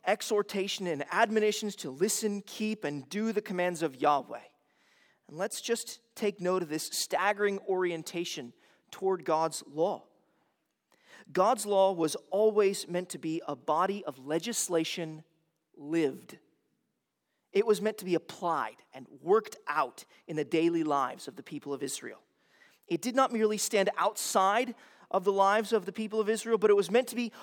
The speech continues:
on display and observable in their lives. And they've seen practically what that brings when they do keep God's law. In short, it will save your life.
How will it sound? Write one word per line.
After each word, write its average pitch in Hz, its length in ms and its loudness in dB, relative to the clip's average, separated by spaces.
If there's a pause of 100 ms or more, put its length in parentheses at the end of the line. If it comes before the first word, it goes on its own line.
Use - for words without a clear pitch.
(120)
on 269 280 4
display 240 540 2
and 214 140 6
observable 208 720 4 (140)
in 285 320 0
their 156 240 0
lives. 107 720 -12 (1000)
And 147 160 -6
they've 262 200 2
seen 214 400 -2
practically 196 840 -6 (840)
what 220 360 0
that 262 220 4
brings 208 560 0 (300)
when 190 160 0
they 208 100 6
do 190 300 0
keep - 360 -6
God's 143 380 0
law. 117 320 -8 (840)
In 190 140 0
short, 214 400 2 (1080)
it 240 120 -4
will 196 120 -4
save 175 320 2
your 156 100 0
life. 135 440 -4